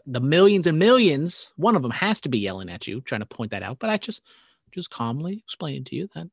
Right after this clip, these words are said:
it's not every week. I understand maybe they should be having tag title matches every single week, but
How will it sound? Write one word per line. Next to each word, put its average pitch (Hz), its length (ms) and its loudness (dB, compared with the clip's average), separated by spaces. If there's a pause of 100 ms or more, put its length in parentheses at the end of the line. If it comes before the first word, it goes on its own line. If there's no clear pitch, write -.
(100)
it's - 260 -16
not 190 160 -2
every 170 200 -2
week. 123 200 -2
I 151 100 2
understand 156 400 0
maybe 139 200 2
they 127 260 0 (480)
should 160 160 0
be 139 60 4
having 117 160 0
tag 127 260 -2
title 113 180 -2
matches 101 280 -4
every 101 180 -4
single 98 260 -4
week, 90 140 -10 (100)
but 107 180 -8